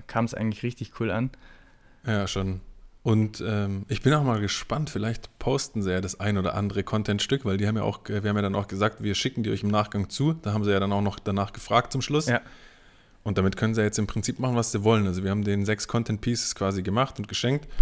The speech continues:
Speaker 1: Das wär richtig
Speaker 2: Und
Speaker 1: cool.
Speaker 2: vielleicht posten sie es ja, sehr cool.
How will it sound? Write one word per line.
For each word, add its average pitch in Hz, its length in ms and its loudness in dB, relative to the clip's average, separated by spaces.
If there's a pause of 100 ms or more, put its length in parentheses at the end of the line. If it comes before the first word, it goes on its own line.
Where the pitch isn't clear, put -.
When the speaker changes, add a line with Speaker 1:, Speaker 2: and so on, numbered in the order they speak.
(120)
Speaker 1:
Das - 140 6
wär 110 120 4
richtig 123 280 2
Speaker 2:
Und - 80 -2
Speaker 1:
cool. 160 180 4 (420)
Speaker 2:
vielleicht - 480 -6
posten 147 300 -2
sie 92 60 -6
es 92 60 -4
ja, 90 160 -2
sehr 101 180 -2 (100)
cool. 107 160 -4